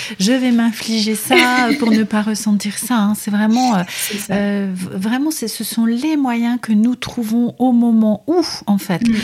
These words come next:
Speaker 1: pour pouvoir continuer à avancer, pour pouvoir traverser les épreuves que nous traversons. Et même si ça peut sembler, après coup, complètement maladroit ou pas adapté,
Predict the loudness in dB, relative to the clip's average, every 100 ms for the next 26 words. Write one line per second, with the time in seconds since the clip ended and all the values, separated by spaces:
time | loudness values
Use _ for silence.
0 | -6 -14 -20 -10 -4 0 0 -2 -2 0
1 | 2 2 2 2 2 2 0 -2 -4 -6
2 | -6 -4 -4 -6 -6 -4 -2 -4 -4 -4
3 | -6 -10 -14 -6 -2 0 -2 -2 -4 -4
4 | -2 0 0 -2 -4 -2 -4 -4 -4 -4
5 | -10 -14 -14 -2 2 4 2 0 -4 -6
6 | -6 -6 -2 0 2 2 -2 -4 -6 -8
7 | -4 0 0 2 2 0 0 2 4 4
8 | 2 2 2 2 0 0 0 0 0 -2
9 | -2 -2 -2 -4 -6 -8